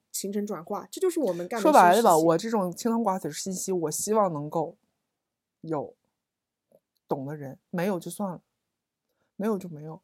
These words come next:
Speaker 2: 有的话就 OK，那咱们大家见面聊一聊，看看合不合适。我也不想就是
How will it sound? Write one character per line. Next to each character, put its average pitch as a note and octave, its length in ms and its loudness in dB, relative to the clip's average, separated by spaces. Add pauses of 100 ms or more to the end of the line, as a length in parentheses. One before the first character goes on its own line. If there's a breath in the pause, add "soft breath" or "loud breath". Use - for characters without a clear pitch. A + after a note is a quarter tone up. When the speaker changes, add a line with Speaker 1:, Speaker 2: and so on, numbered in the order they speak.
Speaker 2:
有 D#3 160 -8
的 E3 80 -10
话 F#3 160 -10
就 F3+ 280 -8
OK， E3 440 -12
那 E3 140 -12
咱 D3 160 -16
们 D3 100 -18
大 D#3 120 -12
家 D3+ 120 -12
见 D3+ 180 -12
面 D3 280 -16
聊 C#3 220 -14
一 D3+ 40 -14
聊， D3+ 200 -18 (120)
看 - 160 -14
看 D3 60 -14
合 D3 100 -20
不 D3+ 80 -14
合 - 160 -20
适。 - 240 -20 (880)
我 E3 80 -8
也 E3+ 60 -8
不 E3 100 -16
想 D3 320 -14 (600)
就 - 120 -20
是 C#3+ 260 -18